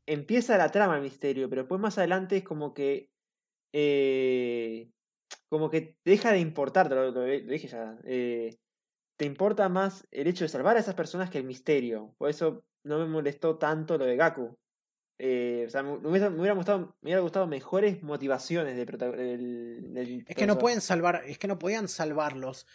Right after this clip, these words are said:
Speaker 2: sin primero encontrar, sin de encontrar al asesino, porque ese era el tema. Podían cambiar la cos-, la historia y protegerlos de algún modo, pero podrían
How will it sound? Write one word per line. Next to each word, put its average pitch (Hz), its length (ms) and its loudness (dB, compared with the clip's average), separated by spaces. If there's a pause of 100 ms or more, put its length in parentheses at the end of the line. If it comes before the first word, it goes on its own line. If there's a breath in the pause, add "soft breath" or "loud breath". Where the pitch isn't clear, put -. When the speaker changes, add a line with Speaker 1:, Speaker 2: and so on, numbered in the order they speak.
(140 soft breath)
Speaker 2:
sin 165 340 -8
primero 156 380 -4
encontrar, 147 640 -6
sin 180 240 -6
de 185 60 -2
encontrar 160 320 -4
al 160 80 -2
asesino, 131 500 -10
porque 135 340 -12 (200 loud breath)
ese 196 220 0
era 180 120 4
el 147 80 -2
tema. 131 300 -10
Podían 180 340 -2
cambiar 185 500 -2 (280 loud breath)
la 156 180 -8
cos-, - 400 -4
la 147 140 -10
historia 160 580 -2 (220 soft breath)
y 143 380 -8
protegerlos 165 560 -2
de 180 60 0
algún 180 220 -2
modo, 175 300 -2
pero 139 200 -8
podrían 175 480 -2